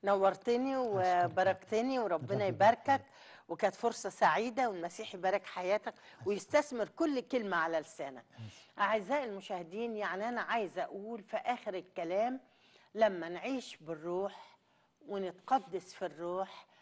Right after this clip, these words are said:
Speaker 1: والمسيح يحفظنا والمسيح يباركنا، أقول مع بولس:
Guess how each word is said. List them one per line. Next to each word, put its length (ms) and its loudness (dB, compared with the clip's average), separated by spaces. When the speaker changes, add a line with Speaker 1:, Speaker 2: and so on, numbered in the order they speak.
Speaker 1:
والمسيح 640 -4
يحفظنا 800 -6
والمسيح 600 -4
يباركنا، 760 -4
أقول 420 0
مع 300 0
بولس: 560 -6